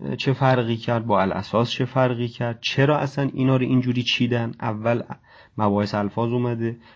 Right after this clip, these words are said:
می‌دونم، بعد مباحث حجت اومده. اینا رابطه‌شون با هم چیه؟" اینم می‌شه ساختار. پس ما در هر علمی، اه، با ساختار آشنا می‌شیم، با مفاهیم و قواعد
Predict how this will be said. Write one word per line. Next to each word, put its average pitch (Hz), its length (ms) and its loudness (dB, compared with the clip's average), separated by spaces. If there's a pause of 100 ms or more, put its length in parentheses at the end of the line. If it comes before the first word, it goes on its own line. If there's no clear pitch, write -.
(140)
می‌دونم، 107 400 -4
بعد 104 200 -4
مباحث 98 380 -2
حجت 110 400 -6
اومده. 123 180 -2
اینا 156 200 6
رابطه‌شون 160 720 4
با 120 120 2
هم 123 300 0 (480)
چیه؟" 202 380 -4
اینم 175 400 -4
می‌شه 156 240 -2
ساختار. 101 680 -4
پس 123 280 -8
ما 165 120 -2
در 151 180 0
هر 113 320 -6 (120)
علمی، 185 580 2 (800)
اه، 110 260 -6
با 113 400 0
ساختار 127 540 -2
آشنا 156 340 -2
می‌شیم، 170 460 -2 (520)
با 117 140 -2
مفاهیم 113 680 -4
و 156 40 -2
قواعد 101 720 -2